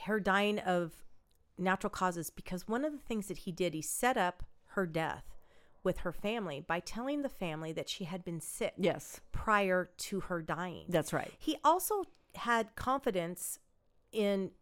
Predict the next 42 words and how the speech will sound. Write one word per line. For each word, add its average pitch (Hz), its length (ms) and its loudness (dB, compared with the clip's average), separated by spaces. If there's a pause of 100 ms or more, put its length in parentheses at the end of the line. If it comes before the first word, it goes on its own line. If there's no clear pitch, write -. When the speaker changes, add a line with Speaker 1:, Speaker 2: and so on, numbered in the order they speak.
(240)
Speaker 1:
certain 220 280 2
people 190 400 -4
where 180 160 0
he - 200 -6
told 294 380 0
them 170 300 2
that 175 200 2 (520)
he - 180 -4
had 175 240 -4
visions 202 480 -2
of - 160 -4
his 175 240 -6
wife 160 220 -2
dying, 160 280 -2
possibly 226 540 -4
in 170 80 -2
a 156 40 -6
car 196 260 -4
accident. - 520 -8 (180)
Speaker 2:
Sure. 143 520 -2
Speaker 1:
And 220 180 6
then, 208 420 4 (340)
but 214 160 4
then 262 200 6
he 247 120 2
saw 208 260 6
it 175 80 2
more 190 240 4
that 175 160 -2
he, 180 260 -2
she - 180 0
might 151 240 2
die 147 140 2
in 151 140 -4
her 170 140 -10
sleep. - 480 -8 (520)
Like 196 200 6
he 233 160 2
was 196 240 6
prophesying 165 920 4 (300)
these 180 220 2
things. 156 540 -4